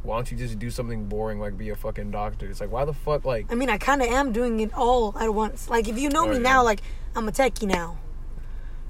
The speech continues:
Speaker 1: God hates
Speaker 2: You
Speaker 1: techies.
Speaker 2: Yeah, <laughs> God hates techies. I'm a techie now. And, I mean,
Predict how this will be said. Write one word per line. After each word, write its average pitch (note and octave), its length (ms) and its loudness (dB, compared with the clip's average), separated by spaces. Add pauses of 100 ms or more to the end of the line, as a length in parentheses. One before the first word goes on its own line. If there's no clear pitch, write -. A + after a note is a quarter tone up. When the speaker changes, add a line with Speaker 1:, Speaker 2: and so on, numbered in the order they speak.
(760)
Speaker 1:
God A2 220 2
hates A2+ 160 0
Speaker 2:
You - 80 4
Speaker 1:
techies. - 380 -2
Speaker 2:
Yeah, A3 320 6 (180)
<laughs> A3+ 180 -4
God A3 200 8
hates A3 200 2
techies. G#3 420 0 (760)
I'm A3+ 160 4
a G#3+ 40 0
techie C4 300 4
now. F3 280 -4 (560)
And, G3 420 0 (540)
I A3+ 80 2
mean, G#3+ 320 0